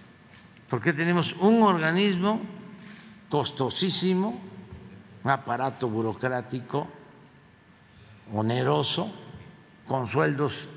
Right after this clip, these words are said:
elevadísimos de los altos,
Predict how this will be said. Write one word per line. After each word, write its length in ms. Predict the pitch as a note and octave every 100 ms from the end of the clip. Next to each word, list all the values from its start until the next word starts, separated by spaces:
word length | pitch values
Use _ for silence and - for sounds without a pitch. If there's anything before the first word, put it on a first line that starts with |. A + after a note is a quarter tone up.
| -
elevadísimos 1300 | B2+ C3 B2 A#2 A#2 D3 - C#3+ C#3+ C3+ C#3 - - - - - - - - - - - - - -
de 80 | A#2+
los 220 | A2+ G#2+
altos, 640 | C3+ B2 B2+ A#2 - -